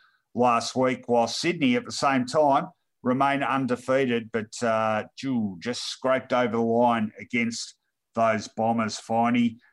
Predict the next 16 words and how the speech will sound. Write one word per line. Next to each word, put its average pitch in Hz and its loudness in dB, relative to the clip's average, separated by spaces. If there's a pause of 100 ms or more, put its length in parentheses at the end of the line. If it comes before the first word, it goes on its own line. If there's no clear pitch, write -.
(200)
Stats 151 -2
Insider 131 0
tells 127 -2
about 117 -2
this 135 -6
game 120 0
that 120 0 (120)
while 139 2
the 131 0
Swans 120 0 (140)
are 113 0
fifth 156 -8
favourite 113 -2
for 120 -10
the 104 -6
flag, 117 -2